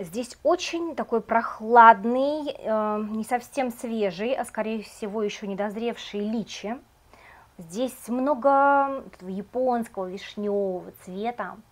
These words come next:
Такое ощущение, что я иду где-то в Японии по длинной-длинной-длинной улочке,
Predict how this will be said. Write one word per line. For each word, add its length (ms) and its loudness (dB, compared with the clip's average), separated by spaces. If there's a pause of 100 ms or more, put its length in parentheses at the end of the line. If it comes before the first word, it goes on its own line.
(720)
Такое 360 0
ощущение, 560 -8
что 160 -10
я 300 0
иду 320 -4
где-то 340 -6
в 40 -12
Японии 520 -8
по 160 -10
длинной-длинной-длинной 1200 -4
улочке, 640 -10